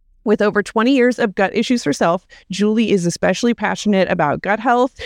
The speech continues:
and helping others to get to the root of their issues in order to heal the body. She's a member of the education team at Rupa University,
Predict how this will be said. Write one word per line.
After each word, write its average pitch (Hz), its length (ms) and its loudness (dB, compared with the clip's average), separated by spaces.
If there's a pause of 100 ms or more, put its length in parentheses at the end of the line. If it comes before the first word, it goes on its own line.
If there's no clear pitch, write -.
(140)
and 196 140 2
helping 214 340 0
others 190 440 2
to 214 100 0
get 185 160 0
to - 100 -2
the 175 120 0
root 196 240 0
of 170 160 -2
their 190 160 0
issues 180 640 0 (360)
in 202 120 2
order 180 220 2
to 180 80 2
heal 180 240 2
the 180 80 -2
body. 151 380 -2 (360)
She's 220 220 2
a 190 60 2
member 202 380 2
of 202 180 0
the - 140 -4
education 254 580 2
team 247 320 2
at 180 200 0
Rupa 180 280 0
University, 233 840 0